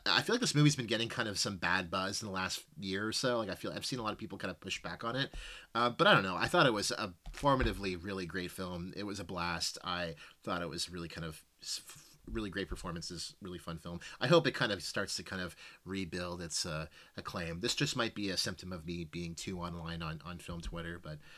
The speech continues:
maybe that's what that is. The Last Duel, uh, by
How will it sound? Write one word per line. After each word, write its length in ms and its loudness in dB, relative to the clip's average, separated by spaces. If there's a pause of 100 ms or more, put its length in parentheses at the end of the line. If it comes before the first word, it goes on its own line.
(280)
maybe 180 -6
that's 280 -6
what 160 -8
that 180 -4
is. 320 -6 (1300)
The 220 6
Last 580 6
Duel, 640 4
uh, 360 -2
by 340 0